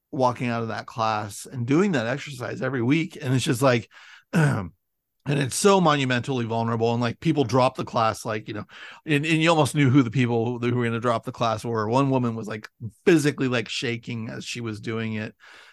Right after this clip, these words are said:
And it's, um, and she didn't come back and, for any other weeks, but it's just like, it's, it's, um,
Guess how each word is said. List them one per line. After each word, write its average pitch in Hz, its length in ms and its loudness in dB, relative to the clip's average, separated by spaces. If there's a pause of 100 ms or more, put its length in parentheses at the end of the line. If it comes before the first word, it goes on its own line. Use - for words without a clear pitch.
And 123 320 2
it's, 110 220 -6
um, 107 540 0
and 107 260 -6
she - 160 -6
didn't 117 200 -6
come 117 180 0
back 120 360 0
and, 110 380 -8
for 120 160 -6
any 113 160 -4
other 110 180 -4
weeks, 110 480 -6
but 104 280 -2 (920)
it's - 140 -8
just 143 220 0
like, 127 400 2
it's, 131 320 -8
it's, 135 540 -6
um, 120 640 0